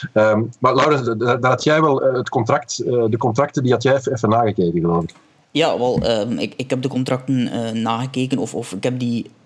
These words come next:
Speaker 2: eh, meegekregen, eh, via, eh, Undisputed, nee, via, ehm, ik ben nu even, eh, de naam van het programma juist kwijt, eh, maar met Nick Wright alleszins.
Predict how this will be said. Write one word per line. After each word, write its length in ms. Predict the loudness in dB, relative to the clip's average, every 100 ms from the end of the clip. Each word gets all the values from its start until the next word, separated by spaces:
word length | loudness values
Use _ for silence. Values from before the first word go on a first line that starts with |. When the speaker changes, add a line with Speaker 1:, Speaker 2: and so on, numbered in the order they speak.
| -8
Speaker 2:
eh, 360 | -6 -6 -6 -4
meegekregen, 1040 | -2 0 2 0 -2 -2 -2 -2 -2 -2
eh, 140 | -2 -6
via, 540 | -6 -4 -2 -2 -2 -4
eh, 500 | -4 -4 -4 -4 -8 -10 -14 -16 -14 -4
Undisputed, 640 | -2 0 -4 -4 -4 -2
nee, 220 | -2 -2 -4
via, 420 | -2 0 0 -2 -4
ehm, 440 | -4 -2 -2 -2
ik 480 | -4 -10 -14 -10 -6
ben 80 | -4
nu 120 | -2
even, 380 | -4 -6 -8 -6
eh, 140 | -6 -4
de 100 | -4
naam 520 | -2 -2 -2 -4 -4
van 180 | -4 -6
het 100 | -4
programma 320 | -4 -2 -2
juist 300 | -2 -4 -4
kwijt, 260 | -4 -4 -6 -14 -20 -8
eh, 100 | -2
maar 120 | 0
met 120 | 0 0
Nick 260 | -2 -2
Wright 260 | -2 -4 -2
alleszins. 420 | -4 -2 -4